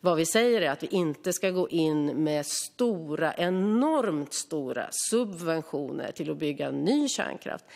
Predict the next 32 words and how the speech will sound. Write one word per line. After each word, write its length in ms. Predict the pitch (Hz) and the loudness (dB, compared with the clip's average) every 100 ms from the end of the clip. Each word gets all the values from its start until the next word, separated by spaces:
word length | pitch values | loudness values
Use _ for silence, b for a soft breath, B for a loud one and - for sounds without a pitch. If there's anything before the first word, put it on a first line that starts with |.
| B B B | B B B
Nedläggningen 680 | 196 180 180 208 220 220 202 | 2 4 4 2 2 2 2
av 100 | 185 | 2
Ringhals 460 | 180 165 156 147 | 2 2 0 -2
ett 240 | 151 143 - | -2 -4 -6
och 100 | - | -10
två 340 | - 269 135 - B - | -6 -2 -2 -4 B -2
beror 200 | 196 180 | 0 0
på 100 | 160 | -2
att 80 | |
de 160 | 156 147 | -2 -4
är 60 | 139 | -2
föråldrade 640 | 170 202 240 233 220 196 | 0 0 2 0 0 -2
och 80 | 185 | -4
de 200 | - 156 | -2 -2
är 80 | 156 | 0
osäkra. 920 | 180 165 151 - 226 208 - - - - B B | 0 -2 -2 -2 -2 -2 -8 -8 -8 -10 B B
Att, 460 | - 175 180 - 185 | -4 -4 -8 -2 2
eh, 160 | 175 - - - - | 2 0 -14 -20 -12
då 360 | 165 190 175 170 - | 0 4 4 2 0
uppdatera 760 | 214 220 - 196 - 262 233 185 | 0 0 -2 0 2 2 2 2
de 180 | 180 | 0
här 240 | 190 262 214 | 2 2 2
reaktorerna 680 | 165 151 - 196 175 135 87 | 0 -2 -2 -2 0 -2 -4
skulle 420 | - 175 156 147 - - - | -2 0 0 -2 -6 -20 -20
kosta 480 | - 202 - - 170 | -4 -2 -2 -4 0
mellan 320 | 170 170 156 156 | 2 2 0 -2
en 280 | - 208 202 | 0 0 0
till 140 | 185 - | -4 -4
en 240 | 165 160 | -2 0
och 40 | 151 | -2
en 60 | |
halv 340 | 151 143 143 | -2 -4 -4